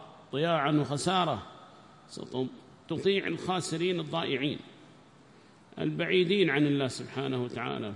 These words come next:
فله الحمد الذي يسر لنا من إخواننا هؤلاء الطيبين ومن أهل السنة من نجلس معهم،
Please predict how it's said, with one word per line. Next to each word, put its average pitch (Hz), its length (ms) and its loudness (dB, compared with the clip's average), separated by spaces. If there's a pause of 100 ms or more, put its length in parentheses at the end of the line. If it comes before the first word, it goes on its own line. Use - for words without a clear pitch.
فله 143 260 0
الحمد 156 480 0
الذي 156 300 0
يسر 151 300 -6
لنا 143 260 0
من 139 160 0
إخواننا 135 560 0
هؤلاء 135 240 -2
الطيبين 135 560 0 (760)
ومن 143 220 4
أهل 143 180 4
السنة 160 480 2
من 135 280 2
نجلس 139 380 0
معهم، 113 260 -2